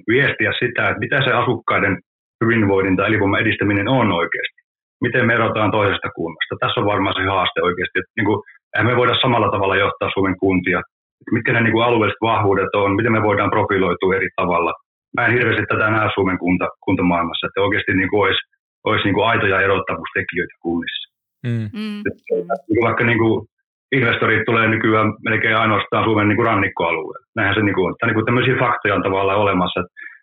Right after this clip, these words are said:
Speaker 1: miksi me kilpaillaan nyt vaikka sisämaan kaupunkina, kuntina ja rannikkokaupunkikuntia vastaan.
Speaker 2: Mm.
Speaker 3: Niin ja se on kyllä, se on mun mielestä jotenkin pikkasen semmoinen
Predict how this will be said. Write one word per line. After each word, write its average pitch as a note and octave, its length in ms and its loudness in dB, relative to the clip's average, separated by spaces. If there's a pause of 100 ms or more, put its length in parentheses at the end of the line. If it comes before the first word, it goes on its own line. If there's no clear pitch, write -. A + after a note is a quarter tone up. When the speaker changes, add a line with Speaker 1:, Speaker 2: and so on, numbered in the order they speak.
(120)
Speaker 1:
miksi - 160 0
me - 120 -2
kilpaillaan F#2+ 720 0 (580)
nyt F#2 180 -6
vaikka - 220 0
sisämaan F#2+ 440 0
kaupunkina, F2+ 560 0
kuntina F2+ 340 2 (400)
ja A2 60 -2
rannikkokaupunkikuntia F2 1040 0 (120)
vastaan. - 360 -8 (680)
Speaker 2:
Mm. G2+ 220 -4 (2000)
Speaker 3:
Niin F#3+ 80 -6
ja F3+ 60 -4
se B3 140 -4
on B3 80 -6
kyllä, A3+ 260 -6
se - 120 -4
on C4+ 80 -2
mun C#4 140 0
mielestä A3 340 -2
jotenkin G#3 340 -6
pikkasen F3 420 -8
semmoinen E3 440 -8